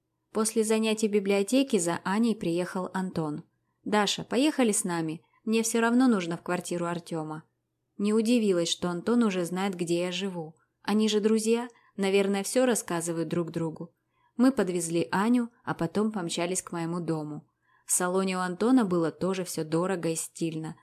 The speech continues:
но запах был другой. Я словила себя на мысли, что запах в машине Артёма мне нравится больше. Антон остановился на парковке и тоже вышел из машины,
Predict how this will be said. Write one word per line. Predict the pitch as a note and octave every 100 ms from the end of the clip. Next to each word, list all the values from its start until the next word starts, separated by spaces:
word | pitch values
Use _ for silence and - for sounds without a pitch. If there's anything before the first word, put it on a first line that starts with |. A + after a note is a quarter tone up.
| _
но | G3 F3+
запах | D#3+ F#3+ G#3+ E3+
был | D#3+ E3+
другой. | F3 F3+ D#3 D#3 D#3 - _ _ -
Я | F3 F3
словила | - F3+ F3+ F3
себя | E3+ E3 E3
на | E3 E3
мысли, | E3+ G#3+ F3
что | D#3 - D#3
запах | D#3+ G3 A3 -
в |
машине | E3+ E3+ E3+ D#3+ D#3+
Артёма | E3 - E3 D#3+ E3 _
мне | F#3+ G#3
нравится | A#3 F#3 E3+ F3 - F3
больше. | D#3 D3+ C#3+ - F3+ - _ _ _ _
Антон | G3+ G3+ C#4 C4+
остановился | A3+ - G3+ G3 F#3+ F#3 F#3
на | F3+
парковке | F#3 F3 A#3 B3+ - F3+
и | -
тоже | A3 G#3
вышел | F3 F3+ - F3+
из | F3
машины, | F3+ F3+ - D#3+ D#3